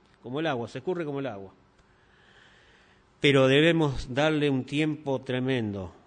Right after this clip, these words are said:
un tiempo necesario, un tiempo que el Señor quiere que cada uno de nosotros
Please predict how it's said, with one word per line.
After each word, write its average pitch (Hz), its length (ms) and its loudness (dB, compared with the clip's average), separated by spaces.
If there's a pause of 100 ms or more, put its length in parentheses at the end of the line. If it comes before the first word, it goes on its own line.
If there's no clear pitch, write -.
(420)
un 127 140 -4
tiempo 147 600 -2
necesario, 117 1000 -2
un 123 140 -8
tiempo 160 560 0 (640)
que 143 320 0
el 131 100 2
Señor 156 480 4
quiere 151 380 2
que 123 120 -6
cada 143 240 -2
uno 143 240 0
de 123 80 -2
nosotros 127 720 -4